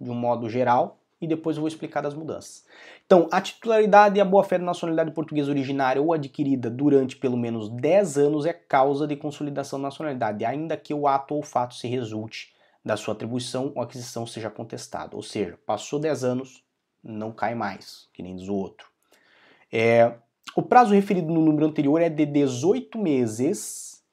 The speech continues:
ou seja, um prazo muito menor, é um ano e meio, para os menores com nascimento no registro civil português.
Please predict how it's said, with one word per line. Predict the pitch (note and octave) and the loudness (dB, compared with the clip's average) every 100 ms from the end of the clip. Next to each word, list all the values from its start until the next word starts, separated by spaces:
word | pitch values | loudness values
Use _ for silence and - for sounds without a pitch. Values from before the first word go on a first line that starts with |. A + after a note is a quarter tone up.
| _ | _
ou | G#2 | -12
seja, | - C3 G#2 | -4 -4 -2
um | G2 | -4
prazo | - C3+ A2+ | -2 -2 -4
muito | G2 A#2 C3+ G#3+ B3 C3 | -8 -2 2 2 2 0
menor, | A#2+ G#2 B2 E3 | 0 2 0 0
é | |
um | A2 | 0
ano | A#2 | 0
e | B2 | 0
meio, | A2 F#2+ G2+ - _ _ _ _ _ _ _ _ - - _ | 0 -2 -4 -8 _ _ _ _ _ _ _ _ -20 -20 _
para | D#3 E3+ | 10 10
os | D#3 | 6
menores | E3 C3 C3+ - | 4 4 2 0
com | C#3+ | 0
nascimento | C#3+ C#3 B2 A#2+ B2 | 0 0 -4 -4 -4
no | B2 | -6
registro | A2+ G#2 A2 - - | -4 -6 -8 -14 -20
civil | - A2 G2 G2 | -10 -8 -8 -8
português. | G#2 G2+ C3 B2+ A2 - - | -8 -8 -8 -4 -4 -4 -12